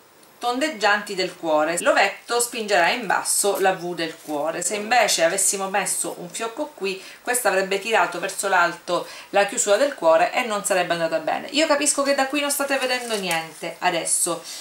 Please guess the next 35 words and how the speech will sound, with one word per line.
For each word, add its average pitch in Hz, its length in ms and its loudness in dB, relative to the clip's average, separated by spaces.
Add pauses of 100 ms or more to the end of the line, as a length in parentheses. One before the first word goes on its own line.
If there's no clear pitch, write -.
(180)
poi 170 300 0
qui 226 460 -4
metterete 196 480 0
un 170 100 -2
laccetto 320 880 2
a 170 120 2
triangolino 247 1080 -2
così, 180 640 -6 (380)
e 175 120 -10
due. 151 520 0
Questa 220 280 2
volta 220 360 2
penso 208 360 -2
che 196 140 -4
le 220 100 -2
fotine 170 480 -4
le 170 80 -2
farò 160 280 -4
da 147 180 0
appese, 143 520 -4
se 175 160 0
no 156 160 -2
voi 151 200 -2
non 156 160 -10
capirete 151 420 -6
nulla, 165 320 -6
e - 40 2
se 269 140 2
ne 277 120 0
farò 226 240 4
qualcuna 247 460 0
più - 220 -8
piccolina 190 920 -4
di 208 160 -4
ghirlandina, 202 760 -2